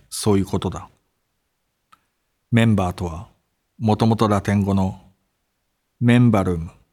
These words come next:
を語源としていて、それは体の一部とか手足という意味を持つ。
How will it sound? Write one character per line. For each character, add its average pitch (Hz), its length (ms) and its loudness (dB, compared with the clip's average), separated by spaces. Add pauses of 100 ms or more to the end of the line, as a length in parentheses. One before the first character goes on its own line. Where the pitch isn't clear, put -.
(440)
を 110 120 2
語 104 140 2
源 101 200 2
と 98 100 -2
し - 100 -6
て 98 100 -4
い 90 80 -4
て、 87 280 -12 (800)
そ - 160 -2
れ 98 80 2
は 92 260 -2 (640)
体 110 380 0
の 107 100 2
一 104 220 -2
部 95 100 -4
と 90 120 -10
か - 260 -14 (600)
手 127 140 0
足 - 180 -2
と 92 100 -6
い 90 200 -6
う 95 40 -8
意 101 100 -4
味 101 140 -2
を 87 80 -10
持 - 160 -16
つ。 - 260 -12